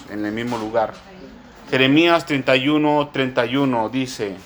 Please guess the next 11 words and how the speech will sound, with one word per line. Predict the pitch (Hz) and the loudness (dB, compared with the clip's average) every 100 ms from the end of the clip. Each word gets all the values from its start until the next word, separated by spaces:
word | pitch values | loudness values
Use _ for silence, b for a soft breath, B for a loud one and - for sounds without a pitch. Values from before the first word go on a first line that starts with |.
| - - - - - - - - - - - - - - - - - - - - - - - - - - - - - - - - - - - - - - - - - - - - - - - - - | -20 -20 -20 -20 -20 -20 -20 -20 -20 -20 -20 -20 -20 -20 -20 -20 -20 -20 -20 -20 -20 -20 -20 -20 -20 -20 -20 -18 -18 -20 -20 -20 -18 -18 -18 -20 -20 -20 -20 -20 -20 -20 -18 -18 -18 -20 -20 -20 2
"He | 147 | 6
aquí, | 180 170 - 165 180 165 156 147 - | 6 6 0 -8 -6 -6 -8 -14 -8
vienen | 131 156 170 147 | -2 -2 -2 -4
días", | 135 170 156 135 | -4 2 2 2
dice | 156 165 | -2 -6
el | 156 | -8
Señor, | 139 117 135 151 151 151 - B B - | -6 -4 0 2 0 -2 -12 B B -6
"en | 123 | -2
los | 123 117 | -2 -4
cuales | - 151 165 135 120 120 - - B B B - | 2 6 6 4 -4 -6 -10 -18 B B B 4
haré | 123 127 143 156 156 | 4 6 4 4 0